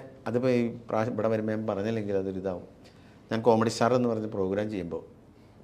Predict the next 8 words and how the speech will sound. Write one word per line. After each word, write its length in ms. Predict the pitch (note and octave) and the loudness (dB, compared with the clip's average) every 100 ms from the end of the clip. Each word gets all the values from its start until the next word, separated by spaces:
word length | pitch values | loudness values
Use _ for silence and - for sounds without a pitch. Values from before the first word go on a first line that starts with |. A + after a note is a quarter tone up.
| - - - - - - - | -20 -20 -20 -20 -20 -18 -6
മണിയമ്പിള 320 | G2 G#2 G#2 G#2+ | -2 0 2 6
രാജചേട്ടനൊക്കെ 580 | G#2 G2+ G#2 G2+ F#2+ F#2+ - - - - - - - - - - - F2+ | 6 6 2 2 -2 -4 -8 -18 -20 -20 -20 -20 -20 -20 -20 -20 -10 -2
ഒരുപാട് 640 | G#2+ C3+ D#3 F3 G3 G3 C#3+ - - - - - - - A2+ G2 F#2+ - - A#2 | 6 8 10 8 8 8 8 4 -8 -16 -20 -20 -20 -20 -16 -16 -16 -20 -10 0
നമ്മളെ 280 | A2+ A2 A2 - - - - - - - - - - F#2 | 2 6 4 2 -8 -20 -20 -20 -20 -20 -20 -20 -10 -4
ഈ 40 | G2 G#2+ | -2 0
മോട്ടിവേറ്റ് 580 | A#2 A2+ C3+ C3+ C3+ C3 | 0 0 2 2 2 0
ചെയ്തിട്ടുണ്ട്. 440 | G#2 - E2 D2 - - - F#2+ | 0 -2 -6 -10 -16 -20 -12 -4
അതൊരു 220 | F#2+ | -2